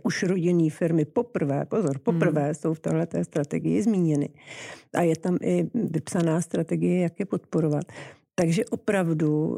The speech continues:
Speaker 1: jednak se podaří rodinné firmy uzákonit jako v zákoně,
Speaker 2: Mhm.
Speaker 1: nejenom, mm, jako klasickou definicí, to, co máme teď, ale že se fakt dostanou do zákona.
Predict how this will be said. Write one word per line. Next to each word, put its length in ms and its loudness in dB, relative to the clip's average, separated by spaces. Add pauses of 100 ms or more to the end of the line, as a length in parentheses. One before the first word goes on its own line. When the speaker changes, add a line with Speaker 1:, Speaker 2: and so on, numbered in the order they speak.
(120)
Speaker 1:
jednak 400 0
se 160 -4
podaří 500 0
rodinné 480 2
firmy 720 2
uzákonit 720 2 (220)
jako 240 -2
v 60 -2
zákoně, 500 0 (140)
Speaker 2:
Mhm. 100 4
Speaker 1:
nejenom, 460 4 (180)
mm, 220 -2
jako 260 -4
klasickou 560 -2
definicí, 520 -2
to, 100 -6
co 160 -6
máme 280 2
teď, 260 -4
ale 100 0
že 80 0
se 120 -4
fakt 220 -6
dostanou 380 -2
do 100 -6
zákona. 400 -6